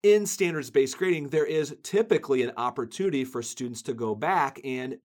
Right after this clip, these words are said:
go through some reassessment process that we briefly touched on earlier. And so our messaging in Solon, Iowa was this. Standards-based grading is actually better for you if you feel like you are not a good test taker.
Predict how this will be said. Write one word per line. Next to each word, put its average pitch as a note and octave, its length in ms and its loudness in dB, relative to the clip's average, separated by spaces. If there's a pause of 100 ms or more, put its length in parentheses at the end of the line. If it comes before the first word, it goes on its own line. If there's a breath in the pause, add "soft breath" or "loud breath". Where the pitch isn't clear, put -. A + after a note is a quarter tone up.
go C#3+ 140 6
through C3+ 220 -4
some B2+ 240 -4
reassessment C3+ 640 0
process A2+ 420 -2
that D3+ 100 -6
we D3 120 -2
briefly E3 420 0
touched D3 260 -4
on C3 120 -4
earlier. D3+ 420 -2 (460)
And E3+ 100 -8
so G3+ 240 0
our G3 220 2
messaging F3+ 420 -2
in F3 120 -4
Solon, D3+ 360 -4
Iowa C#3+ 300 0
was A#2 160 0
this. D3+ 340 -6 (640)
Standards-based C3+ 640 -6
grading C#3+ 240 -6
is A#2 200 -8
actually A2 380 -6
better D3+ 440 -2
for A#2+ 200 2
you G#2 480 0
if D3+ 180 0
you F3+ 160 0
feel F3+ 220 4
like D#3+ 160 2
you E3 140 0
are D3+ 60 0
not C#3+ 200 0
a D3+ 60 -2
good D3+ 180 -6
test G3+ 260 -2
taker. A2 380 -6